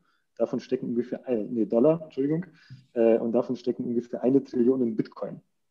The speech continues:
Das mal irgendwie Punkt eins, das finde ich einfach ist eine krasse Zahl dafür, dass das, ähm,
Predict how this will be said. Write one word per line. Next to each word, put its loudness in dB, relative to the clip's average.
Das -6
mal 4
irgendwie 0
Punkt -4
eins, 2
das -14
finde -6
ich 0
einfach -2
ist -8
eine 2
krasse -6
Zahl 2
dafür, 0
dass 0
das, -2
ähm, -2